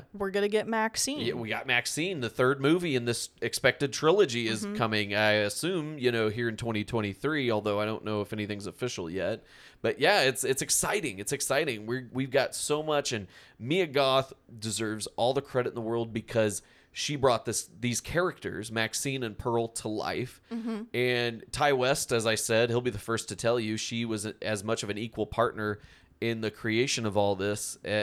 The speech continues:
Speaker 2: as he was.
Speaker 1: Exactly.
Speaker 2: Without Mia Goth, we wouldn't have this amazing franchise. You know, we talk about Art the Clown and how we feel like we're on the verge of something special,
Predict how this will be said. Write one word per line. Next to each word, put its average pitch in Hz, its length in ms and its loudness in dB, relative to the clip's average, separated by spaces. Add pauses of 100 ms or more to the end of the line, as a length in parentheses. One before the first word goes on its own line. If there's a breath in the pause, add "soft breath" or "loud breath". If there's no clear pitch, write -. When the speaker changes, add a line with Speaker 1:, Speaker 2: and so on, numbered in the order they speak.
(100)
Speaker 2:
as 110 140 -2
he 131 120 -6
was. - 440 -10 (340 loud breath)
Speaker 1:
Exactly. 220 640 -8 (400)
Speaker 2:
Without 127 340 4
Mia 127 160 4
Goth, 123 360 4
we 117 100 0
wouldn't 107 340 -4 (120)
have 113 480 -4
this 104 340 0
amazing 104 600 -2 (140)
franchise. 101 720 0
You 104 60 -4
know, 104 100 -2
we 101 120 -2
talk 113 180 2
about 107 200 -2
Art 113 220 0
the 98 60 -6
Clown 104 540 -2 (440 soft breath)
and 107 160 -2
how 110 140 2
we 110 100 2
feel 120 140 2
like 107 140 2
we're 104 120 2
on 104 80 0
the 101 60 -2
verge 101 260 0
of 95 80 -6
something 98 340 -4
special, 98 600 0